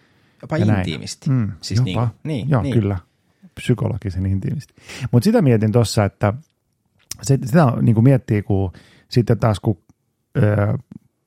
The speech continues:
Speaker 2: puhuu paljon ja se menee vielä nauhalle ja podcastissa kuuntelee näin, niin mä oon miettinyt sitä, että kun, ö, just ollaan todettu, että mä oon semmonen itsetutkiskelija ja, ja,
Speaker 1: Mm-hmm,
Speaker 2: ja
Speaker 1: mm.
Speaker 2: on sitä semmoista ylianalysointia paljon, niin sit tavallaan niinku,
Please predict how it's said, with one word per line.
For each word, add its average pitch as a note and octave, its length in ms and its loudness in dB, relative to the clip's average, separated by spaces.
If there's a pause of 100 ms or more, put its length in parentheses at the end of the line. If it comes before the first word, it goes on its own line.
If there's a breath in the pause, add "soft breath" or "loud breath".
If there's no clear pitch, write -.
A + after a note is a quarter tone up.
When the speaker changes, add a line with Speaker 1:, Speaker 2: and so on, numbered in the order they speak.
Speaker 2:
puhuu C3 320 4
paljon A2 300 2
ja G#2 60 0
se G2 120 0
menee G2+ 180 2
vielä G2 160 0
nauhalle G#2 380 2
ja G2 60 -4
podcastissa F#2 680 -4
kuuntelee G#2 400 -2
näin, A2+ 180 0
niin B2+ 80 -2
mä A#2 60 0
oon A#2 80 2
miettinyt B2 320 2
sitä, A#2+ 120 0
että - 140 -4
kun, G#2 180 0 (800 loud breath)
ö, - 420 -6 (960)
just A#2+ 240 -2
ollaan A2+ 180 4
todettu, A2 300 0
että F#2+ 100 -4
mä A2+ 60 4
oon B2 140 2
semmonen G2 540 0
itsetutkiskelija - 960 -6
ja, G#2+ 200 -6
ja, A2 180 0
Speaker 1:
Mm-hmm, C3 160 -4
Speaker 2:
ja - 100 -10
Speaker 1:
mm. G#2 240 -6
Speaker 2:
on B2 200 4
sitä G#2 240 0
semmoista G2+ 400 -2
ylianalysointia G#2+ 1000 2
paljon, - 380 -4
niin A#2+ 80 0
sit B2+ 220 2
tavallaan C#3+ 400 2
niinku, C3 440 2